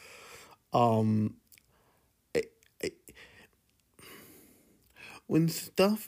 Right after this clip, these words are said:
isn't concerned with being, when stuff isn't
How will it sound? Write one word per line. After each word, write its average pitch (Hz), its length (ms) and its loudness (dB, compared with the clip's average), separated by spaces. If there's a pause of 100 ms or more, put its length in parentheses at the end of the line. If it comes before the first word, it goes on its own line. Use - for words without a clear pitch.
isn't 151 500 0
concerned 127 1040 -4 (500)
with 110 840 -2 (2750)
being, 123 840 0 (3250)
when 165 120 0
stuff 196 340 2
isn't - 680 -2